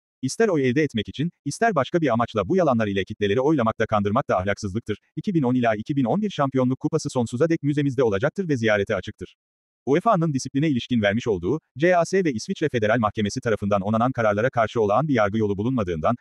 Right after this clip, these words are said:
sonrasında ise ulusal mahkemelerce verilen beraat kararları on bir yıl sonra kesinleştiğinden bir müracaatta bulunulamamıştır. Bu konuyu ağzına pelesenk edenler de bu imkansızlığı çok iyi bilmektedir.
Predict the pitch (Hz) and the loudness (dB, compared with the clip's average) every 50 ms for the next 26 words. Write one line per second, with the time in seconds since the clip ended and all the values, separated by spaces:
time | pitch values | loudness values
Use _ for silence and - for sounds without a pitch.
0 | _ _ - - 175 196 202 185 - 151 135 131 120 107 - 120 110 107 113 110 | _ _ -4 -2 0 0 0 -2 -2 0 0 0 -2 -2 -2 -2 -2 -2 -2 -4
1 | 123 - 202 208 156 131 127 - 135 123 123 123 123 135 139 117 117 113 110 113 | 0 2 2 2 2 0 0 2 0 2 2 2 2 2 2 2 2 2 2 2
2 | 110 101 107 117 123 - - - 165 151 139 135 139 151 - 139 170 190 185 170 | 2 2 2 2 2 0 0 2 2 2 2 2 0 0 0 0 -2 0 0 0
3 | 143 131 117 - 123 113 120 156 - 170 - - 135 123 117 - - 120 113 113 | 0 0 0 0 0 0 0 0 -2 -2 -4 0 0 0 0 0 0 0 2 2
4 | 127 139 143 139 127 120 113 113 110 117 110 - 120 110 107 107 104 104 101 101 | 2 2 2 2 2 2 2 2 2 0 0 0 0 -2 0 0 0 0 0 0
5 | 98 92 90 - - 92 - _ _ _ _ _ _ _ _ _ _ - 160 220 | -2 -4 -6 -8 -12 -16 -18 _ _ _ _ _ _ _ _ _ _ -4 -2 0
6 | - 190 156 139 127 113 117 113 113 123 135 - 120 110 104 - 151 151 - 123 | 2 2 4 4 4 4 4 4 2 0 0 0 0 -2 0 2 0 0 0 0
7 | 107 101 95 95 117 135 117 120 - 165 170 156 135 - - 104 95 - 107 101 | 0 0 2 2 0 2 0 0 0 0 0 0 -2 0 -2 -2 -2 -2 -4 -2
8 | 92 117 170 196 - 208 - 160 135 117 110 107 98 95 - 113 98 85 - _ | 0 0 0 0 0 -2 0 0 0 0 2 0 -2 -2 -2 -6 -6 -8 -10 _